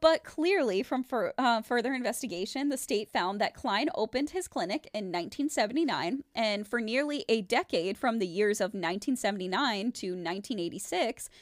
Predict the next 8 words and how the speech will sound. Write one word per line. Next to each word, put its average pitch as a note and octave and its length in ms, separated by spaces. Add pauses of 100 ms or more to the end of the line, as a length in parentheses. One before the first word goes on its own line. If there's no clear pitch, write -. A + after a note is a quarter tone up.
(120)
Klein C#4+ 280
had D4+ 180
been A#3+ 200
inseminating A#3+ 800
female G#3 340
patients G3 560
with A3+ 120
his A3 160